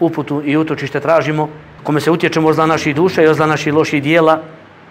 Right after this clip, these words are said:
Koga Allah uputi na pravi put, nema toga koga može u zabludu odvest, a koga Allah u zabludi ostavi, nema toga koga može na pravi put uputiti.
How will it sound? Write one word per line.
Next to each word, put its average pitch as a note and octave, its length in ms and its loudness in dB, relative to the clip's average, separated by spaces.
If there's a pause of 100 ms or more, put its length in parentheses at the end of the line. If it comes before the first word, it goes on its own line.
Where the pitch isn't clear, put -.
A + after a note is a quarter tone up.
(120)
Koga D#3+ 180 2
Allah E3 280 4
uputi D#3+ 340 0
na D#3 80 0
pravi D#3 280 0
put, E3 280 -2
nema D#3 220 0
toga F3+ 240 0
koga D3+ 220 0
može D3 200 0
u C#3+ 40 0
zabludu D#3 400 2
odvest, D#3 340 0 (360)
a C#3 80 -4
koga C3 260 0
Allah D#3 260 4
u C#3+ 60 0
zabludi C#3 440 2
ostavi, D#3 480 0 (200)
nema C#3+ 220 0
toga D#3+ 220 2
koga C3+ 200 -2
može C3+ 220 0
na B2+ 80 0
pravi B2+ 260 2
put A2+ 200 -6
uputiti. G#2 440 -8